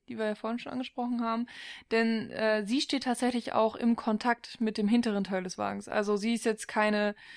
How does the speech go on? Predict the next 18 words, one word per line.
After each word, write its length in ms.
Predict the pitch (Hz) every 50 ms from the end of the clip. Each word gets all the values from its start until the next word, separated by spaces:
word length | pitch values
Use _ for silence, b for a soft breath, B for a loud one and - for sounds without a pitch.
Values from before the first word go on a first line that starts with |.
| B B B B B
Person, 440 | - - 220 208 226 233 247 247 233
die 140 | 214 226 233
immer 160 | 240 233 226
nur 140 | 220 214 208
vorne 260 | - 240 240 247 254
lebt 220 | 247 247 247 -
und 80 | 226 220
die 80 | 220 214
man 300 | 220 208 208 208 208 214
nicht 180 | 214 208 - -
sieht, 220 | 269 311 330 -
sondern 320 | - 226 214 214 214 208
sie 100 | 202 220
kommt 300 | 208 - 240 240 240 -
wirklich 260 | 247 220 - - - -
auch 320 | - 214 214 214 - -
zu 320 | - - - - 240 233
den 440 | 214 220 214 214 208 208 208 208 208